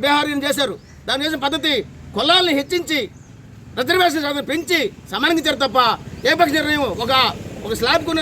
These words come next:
రిజర్వేషన్ తీసేసి ఈ రెండు వర్గాల్ని విచ్చి చేసిన సందర్భాన్ని ఈ రాజకీయ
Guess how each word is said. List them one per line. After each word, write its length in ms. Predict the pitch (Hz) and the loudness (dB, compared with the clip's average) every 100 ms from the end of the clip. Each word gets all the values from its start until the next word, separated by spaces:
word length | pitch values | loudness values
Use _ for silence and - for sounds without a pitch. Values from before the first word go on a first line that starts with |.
| 285 | -2
రిజర్వేషన్ 380 | 277 277 240 254 | 0 0 -2 0
తీసేసి 320 | 247 220 240 208 - - - | 0 2 2 0 -2 -14 -6
ఈ 60 | 196 | -2
రెండు 140 | 214 233 226 | 0 0 0
వర్గాల్ని 420 | 240 285 277 262 202 - - | 2 2 4 2 0 -2 -10
విచ్చి 160 | 170 359 | -6 0
చేసిన 200 | 330 285 277 233 | 0 2 0 -2
సందర్భాన్ని 500 | 247 240 240 233 220 175 - - 240 | -2 -2 -2 -2 -2 -4 -8 -6 0
ఈ 40 | 269 247 | 2 4
రాజకీయ 340 | 254 254 285 | 4 2 0